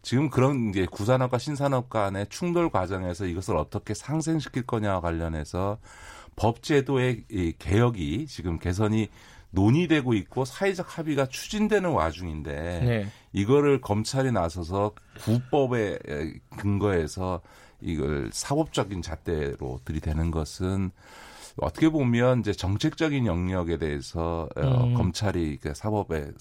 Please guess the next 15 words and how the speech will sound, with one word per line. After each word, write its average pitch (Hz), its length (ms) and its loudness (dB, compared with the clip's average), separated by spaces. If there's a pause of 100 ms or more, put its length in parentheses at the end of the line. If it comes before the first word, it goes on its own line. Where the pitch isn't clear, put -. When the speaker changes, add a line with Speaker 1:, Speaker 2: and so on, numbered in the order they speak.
(100)
Speaker 1:
잣대를 82 380 -4
들이댄 82 460 -4
것으로서 78 560 -6 (420)
어떤 107 300 0
의미에서 98 500 0
보면 85 640 0
요-, 90 100 2 (160)
요즘 117 340 2
한국에서 123 400 0
지금 104 140 -2
문제가 101 360 2
되-, 92 80 0
우리나라에서 98 360 0
문제가 92 300 2
되는 87 260 0